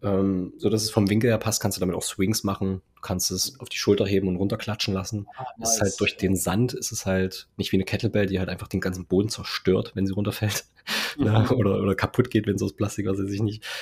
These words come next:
Speaker 1: ist, ähm, sondern das fällt halt einfach runter und macht einen lauten Knall, aber der Sand, ne, der verteilt sich halt und dadurch hast du halt, das ist halt super genial und hast du nicht irgendwelche Löcher im Garten dann, wenn du eine Kettle-,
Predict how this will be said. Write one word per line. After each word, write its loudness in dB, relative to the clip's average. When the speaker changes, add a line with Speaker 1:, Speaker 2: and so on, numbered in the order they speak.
Speaker 1:
ist, 0
ähm, 2
sondern 4
das -4
fällt 4
halt 4
einfach -4
runter 4
und 4
macht -4
einen -10
lauten -2
Knall, -2
aber 0
der 2
Sand, 0
ne, -2
der -2
verteilt -4
sich -6
halt -2
und -6
dadurch -4
hast 0
du 0
halt, -4
das -4
ist -4
halt -2
super -4
genial 0
und 0
hast -4
du -2
nicht -6
irgendwelche -4
Löcher 2
im 0
Garten -2
dann, 0
wenn -2
du -6
eine -6
Kettle-, -8